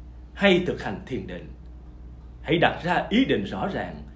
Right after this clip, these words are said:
là kết nối với sức mạnh dồi dào của linh vật Phượng Hoàng để hỗ trợ cho bạn qua những lời cầu nguyện do nhà trị liệu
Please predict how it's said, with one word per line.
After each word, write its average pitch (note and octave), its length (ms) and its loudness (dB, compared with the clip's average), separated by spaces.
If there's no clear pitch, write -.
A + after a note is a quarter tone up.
là A#2 280 0
kết G3+ 240 8
nối D3 200 2
với C#3+ 280 2
sức - 360 0
mạnh F#2+ 360 -4
dồi C3 340 4
dào G2+ 400 -2
của C3+ 80 0
linh D#3 200 2
vật G2+ 160 -4
Phượng F2 280 -8
Hoàng F2+ 240 -8
để D#3+ 100 4
hỗ E3 380 2
trợ F2+ 240 0
cho C3 120 -2
bạn F2+ 240 -4
qua F#3+ 300 8
những D3+ 200 0
lời G#2+ 320 2
cầu G2+ 160 -4
nguyện F2+ 380 -6
do F#3 140 6
nhà A#2 300 2
trị A#2 80 -2
liệu G2+ 140 -4